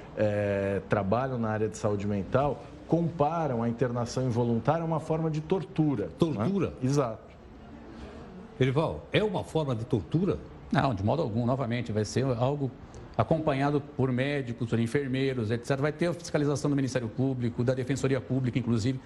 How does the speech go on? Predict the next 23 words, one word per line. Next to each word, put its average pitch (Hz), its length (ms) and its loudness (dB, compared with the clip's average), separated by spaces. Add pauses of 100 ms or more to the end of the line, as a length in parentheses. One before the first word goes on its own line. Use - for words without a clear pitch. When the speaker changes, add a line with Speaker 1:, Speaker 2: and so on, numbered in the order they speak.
(140)
Speaker 3:
tá 131 100 4
na 139 80 4
lei, 135 320 0 (160)
né? 117 160 2 (100)
Ok? 127 260 2 (460)
E 311 60 2
é 311 40 4
fácil, 143 360 2
né? 127 120 -2
Quando 247 260 2
o 147 60 2
rico 135 320 0
comete 123 280 0
um 127 60 0
crime, 180 200 0
ele 202 80 2
é 185 40 -2
cleptomaníaco. 180 720 0 (680)
Quando 226 160 4
o - 60 2
pobre 143 400 0
comete 120 400 0
um, 101 180 0